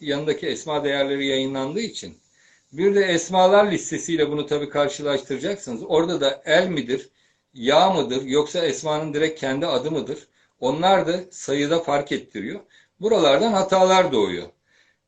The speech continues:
Ee, burada normal yazılışını bilmek lazım isimlerin. Arapça kökenli veya Farsça kökenli isimlerin değişmez imlaları var. Onları bir lügat edinip oradan bakıp yazmak, hesaplamak daha doğru olur.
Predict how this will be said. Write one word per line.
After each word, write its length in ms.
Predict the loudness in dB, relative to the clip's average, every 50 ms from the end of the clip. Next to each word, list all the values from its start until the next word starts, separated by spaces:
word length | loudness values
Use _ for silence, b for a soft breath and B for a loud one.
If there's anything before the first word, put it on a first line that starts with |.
| _ _ -4
Ee, 340 | -2 -2 -2 -2 -4 -2 0
burada 520 | 2 2 4 4 4 4 4 2 -2 -12 -8
normal 680 | -6 -4 0 4 4 4 4 4 4 4 4 4 4 4
yazılışını 640 | 4 2 2 2 0 -2 -4 -4 -4 -4 -4 -2
bilmek 400 | -4 -4 -2 -2 -2 -2 -2 -2
lazım 300 | 0 0 0 -2 -4 -10 -12
isimlerin. 680 | -14 -14 -10 -8 -6 -4 -2 -2 -2 -4 -4 -8 -8 -2
Arapça 680 | 0 2 4 4 4 2 0 -2 -2 0 0 -2 -2
kökenli 520 | -4 -6 -6 -2 -2 -2 -2 -2 -2 -2 -2
veya 220 | 0 0 0 0
Farsça 380 | 2 0 0 0 0 -4 -6 -4
kökenli 440 | -4 -4 -4 -4 -4 -4 -4 -6 -6
isimlerin 600 | -8 -10 -10 -8 -6 -6 -4 -4 -6 -6 -8 -10 -6 -2
değişmez 560 | 0 0 0 0 -2 -2 0 0 0 0 0
imlaları 640 | -4 -6 -2 2 4 6 6 6 6 4 4 4 2
var. 140 | 0 -4 -6 -10 -6
Onları 460 | -4 -4 -2 0 0 -2 -2 -2 -2
bir 120 | -2 0 2
lügat 360 | 2 2 2 2 0 0 -4
edinip 400 | -8 -8 -6 -6 -8 -8 -10 b b b b _ _ -4
oradan 380 | -2 -2 0 0 0 0 0
bakıp 340 | -2 -2 -2 -4 -8 -4 0
yazmak, 480 | 0 0 0 0 -2 -4 -4 -6 -6 -16 _
hesaplamak 720 | -10 -10 -6 -4 -4 -4 -4 -4 -6 -6 -6 -6 -4 0 2
daha 240 | 4 4 4 4
doğru 260 | 2 0 0 -2 -4 -6
olur. 240 | -8 -8 -10 -12